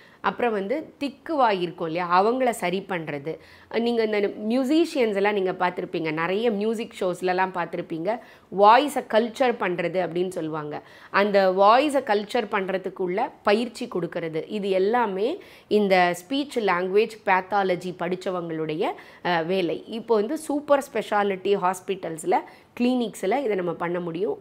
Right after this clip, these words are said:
ஓனாவும் நம்ம, அஹ், பிராக்டிஸ் பண்ண முடியும். நமக்கு வந்து இந்த ஃபிசிக்கலி சேலஞ்சுல ஒரு குரூப் இருப்பாங்க இல்லையா, அந்த, அஹ், காது கேளாதவர்கள். நிறைய பேருக்கு நீங்க காது கேட்காதவங்களுக்கு பார்த்தீங்கன்னா வாய் பேச, அஹ், ரொம்ப கஷ்டப்படுவாங்க. ஏன்னா காதுல கேட்கறத வச்சு தான் நம்ம பேசுறோம் இல்லையா?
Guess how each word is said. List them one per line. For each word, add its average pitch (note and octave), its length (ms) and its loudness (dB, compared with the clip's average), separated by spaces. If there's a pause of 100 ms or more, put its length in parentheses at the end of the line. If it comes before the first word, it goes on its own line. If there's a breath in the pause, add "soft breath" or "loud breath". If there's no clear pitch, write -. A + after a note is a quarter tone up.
ஓனாவும் G#3+ 540 4
நம்ம, E3+ 260 -6 (480 loud breath)
அஹ், F3+ 480 6
பிராக்டிஸ் G3 280 2 (200)
பண்ண E3+ 220 -6
முடியும். D#3 440 -6
நமக்கு G#3+ 380 -4
வந்து G3+ 240 -4
இந்த A#3 200 -2 (400 loud breath)
ஃபிசிக்கலி D4 580 -2
சேலஞ்சுல A3 760 2
ஒரு G3 180 6
குரூப் G#3+ 340 -2
இருப்பாங்க F#3 380 -2
இல்லையா, E3+ 280 -2
அந்த, F3+ 240 0 (480 loud breath)
அஹ், F3+ 200 0
காது G#3 360 6
கேளாதவர்கள். F3 800 -2
நிறைய G3+ 360 2
பேருக்கு A3 320 0
நீங்க G#3 180 -4
காது G3 360 0
கேட்காதவங்களுக்கு F#3+ 760 -4
பார்த்தீங்கன்னா F3+ 480 -4
வாய் G3+ 300 0
பேச, F#3+ 360 -4
அஹ், F#3 160 2
ரொம்ப G3 300 2
கஷ்டப்படுவாங்க. F#3 800 -2
ஏன்னா A3+ 240 -2
காதுல A#3 460 0
கேட்கறத A3+ 440 2
வச்சு F#3+ 220 -6
தான் A#3 120 -2
நம்ம F#3 180 -6
பேசுறோம் F3+ 460 -4
இல்லையா? E3+ 240 -4